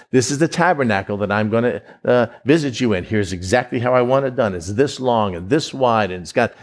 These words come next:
you know, it's made of this material, and there's so many gold loops, and here's the Ark of the Covenant. It can only be carried by so many people, uh, these particular people. And if you mess up, I will be angry and not show up.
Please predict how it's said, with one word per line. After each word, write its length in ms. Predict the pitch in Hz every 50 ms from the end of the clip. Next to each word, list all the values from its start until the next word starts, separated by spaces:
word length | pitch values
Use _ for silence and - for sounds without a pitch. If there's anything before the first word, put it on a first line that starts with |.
| - - _ _
you 80 | 123
know, 120 | 120 117 113
it's 120 | 107 92
made 220 | 101 117 123 117 107
of 100 | 101 113
this 200 | 160 170 - -
material, 460 | 170 - - - 151 147 143 127 117
and 80 | 104
there's 140 | 95 92 -
so 260 | - - - 156 170
many 220 | 170 165 160 165 156
gold 380 | 135 113 143 139 147 151 135 120
loops, 400 | 117 117 131 123 110 - - -
and 100 | 95 76
here's 240 | 90 113 139 156 139
the 140 | 156 151
Ark 200 | 160 160 165 160
of 80 | 160 156
the 80 | 156 143
Covenant. 440 | - - 160 185 170 131 104 - - -
It 120 | - 113 -
can 100 | - 92
only 200 | 110 131 156 151
be 120 | 139 160
carried 420 | 147 - - 160 165 175 170 131 101
by 120 | 110 101
so 220 | - - 110 113
many 200 | 123 131 139 139
people, 400 | 123 - 147 165 175 - - 107 -
uh, 220 | 117 110 - -
these 260 | 92 101 120 139 139
particular 540 | - - 147 143 - 170 170 - 185 156 127
people. 260 | - - 123 107 107 - - -
And 180 | 110 113 117 -
if 380 | - 226 247 262 220 - - -
you 540 | 156 151 151 170 202 202 202 208 175 - -
mess 540 | - 123 147 160 160 147 - - - - _ _ -
up, 400 | 110 82 73 - - _ _ _ _ _ _ _ _ _ _ _ _ _ _ _ _ _ _ _ -
I 260 | 110 131 139 139 143
will 300 | 139 127 127 117 117 113
be 340 | 92 113 113 110 101 - - _
angry 560 | 123 120 123 135 131 117 92 78 73 69 76 - _ _ _
and 260 | - 101 95 90 95
not 240 | 98 98 104 98 -
show 320 | - - 107 98 95 90
up. 280 | 73 71 - - _ _